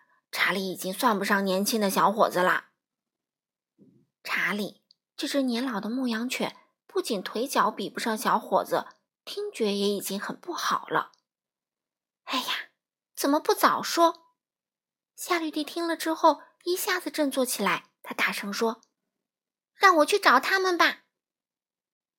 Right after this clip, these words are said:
”“我们也要同你一起去。”刚才还在打闹的母鸡们立即叽叽喳喳地说：“我们也去。”那些雪白的鸭子们也嘎嘎直叫唤：“嘎，也算上我吧。”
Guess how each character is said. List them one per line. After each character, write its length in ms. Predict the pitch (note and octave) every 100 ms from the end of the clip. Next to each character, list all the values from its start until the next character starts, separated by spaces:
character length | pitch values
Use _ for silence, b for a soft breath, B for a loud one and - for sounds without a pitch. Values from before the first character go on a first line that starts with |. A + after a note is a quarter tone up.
| _ _ _
”“我 140 | - D4
们 180 | D4+ G4+
也 140 | F#4
要 100 | F4
同 240 | F4 F4
你 220 | F4+ D#4 F4+
一 60 |
起 200 | - B3+
去。” 420 | - - F4+ - _ _ _ _ _ _ _ -
刚 200 | - A4+
才 120 | -
还 180 | - A3+
在 140 | A#3+
打 180 | - - -
闹 120 | G3
的 100 | G3+
母 200 | F#3 D3
鸡 160 | -
们 240 | A3+ G3+ - _ _
立 160 | - F#4+
即 160 | D4+ B3
叽 140 | A#3
叽 140 | A#3
喳 180 | A3+ A3+
喳 160 | A#3 A3
地 120 | A3+
说 400 | - A3 G#3 - _ _ _ _ _
：“我 100 | F4
们 80 | F#4 C#5+
也 80 | A4+
去。” 400 | - G4 D#4+ - _ _ _ _ _ _ _ _ _ -
那 120 | G#3+
些 140 | G3
雪 280 | G3 - D#3
白 180 | - -
的 120 | F#3+
鸭 280 | G3+ A3+ C4+
子 100 | C4+
们 180 | G3+ F#3
也 120 | E3
嘎 180 | - F#3+
嘎 160 | G3
直 160 | F#3+ F3+
叫 240 | F#3 G#3+
唤 280 | F#3+ G#3 - _ _ _ _ _ -
：“嘎， 320 | F#3 F#3 - - _
也 160 | - G3+
算 180 | C4
上 220 | B3+ A#3+ A3
我 180 | G3+
吧。” 340 | F#3 A3+ A3